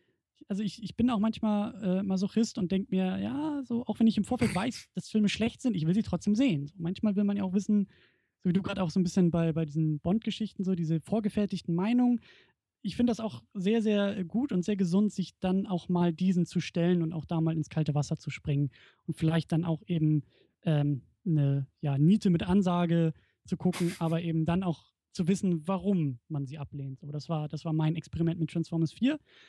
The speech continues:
Speaker 1: Und ich war, ich war schockiert, ähm,
Speaker 2: <laughs>
Speaker 1: und bin es eigentlich immer noch, also, weil ich, also, ich wusste ja, worauf ich mich da einlasse und ich wusste, das ist absoluter Mist, aber ich war überrascht,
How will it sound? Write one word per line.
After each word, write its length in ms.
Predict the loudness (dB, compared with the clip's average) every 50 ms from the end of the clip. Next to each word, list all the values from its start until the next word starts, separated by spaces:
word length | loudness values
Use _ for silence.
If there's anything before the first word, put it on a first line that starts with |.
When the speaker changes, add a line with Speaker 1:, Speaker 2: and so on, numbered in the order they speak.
| _ _ _ _ _ _ _ _ _
Speaker 1:
Und 160 | 0 2 2
ich 120 | 2 0 0
war, 140 | 0 0 0 -2 -6 _ _ _ _ _ _ _ _
ich 160 | -4 -4 -2 -2
war 100 | -2 -2
schockiert, 800 | -2 -4 -6 -8 -2 2 2 2 2 2 -2 -8 -14 -18 -18 -18 -20 _ _ _
ähm, 520 | 0 0 2 2 2 0 0 -2 -4 -6 0 2
Speaker 2:
<laughs> 640 | 2 2 2 -2 -4 -4 -4 -6 -6 -8 -2 -2
Speaker 1:
und 80 | -2 0
bin 100 | 2 0
es 80 | 0 0
eigentlich 240 | 0 0 0 -2 0
immer 180 | 0 2 2 2
noch, 280 | 2 0 0 -2 -4 -4 -4
also, 360 | -2 0 2 2 2 2 0 -4 _ _ _ _ _ _ _ _ _ _ _ _ _ _ _ _ _ _ _ _ _ _ _ _
weil 200 | -4 -4 -2 -2
ich, 180 | -4 -6 -8 -6 -4
also, 160 | -4 -4 -4 -6 _ _ _ _ _
ich 120 | -2 0
wusste 240 | 2 0 2 2 0
ja, 60 | 0
worauf 180 | 0 0 -2 0
ich 60 | 0
mich 140 | -2 -2 -2
da 100 | -4 -2
einlasse 360 | -2 -2 0 0 -2 -4 -6
und 60 | -6
ich 80 | -6 -6
wusste, 200 | -6 -6 -6 -6
das 120 | -6 -4
ist 140 | -6 -6 -6
absoluter 340 | -8 -8 -8 -8 -4 -2 2
Mist, 360 | 2 4 4 2 0 -2 -6 -4
aber 200 | -2 -2 -2 -4 -10 _ _ _
ich 200 | _ -10 -6 -4
war 120 | -4 -4 -4
überrascht, 540 | -4 -4 -4 -6 -4 -4 -6 -6 -6 -8